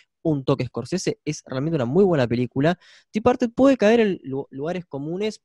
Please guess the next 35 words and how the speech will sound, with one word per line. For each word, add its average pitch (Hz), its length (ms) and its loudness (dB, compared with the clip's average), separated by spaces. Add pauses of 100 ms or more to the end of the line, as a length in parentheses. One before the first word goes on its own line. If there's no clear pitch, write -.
pero 113 320 -6 (100)
sigue 156 360 0
siendo 143 220 0
atrapante 120 400 0
y 127 40 -4
los 113 80 -8
personajes 117 320 -8
están 123 180 -4
muy 135 320 4
bien 143 200 2
construidos. 123 760 -2 (580)
Quizás 165 460 0
la 123 160 -2
banda 151 220 0
sonora 151 260 -4
podría 123 260 -8
haber 143 140 -4
dado 156 180 0
un-, 135 240 -6
muchísimo 175 640 -2
más, 190 400 0 (420)
pero 196 200 -2
ahí 175 100 0
está 196 340 2
la 135 120 -2
cuestión 165 560 0 (400)
taquillera. 123 640 2 (240)
Shutter 214 520 6
Island 220 340 0 (340)
me 127 180 0
parece 123 300 -2
una 113 140 -4
gran 208 260 2
película, 143 680 4
pero 202 400 4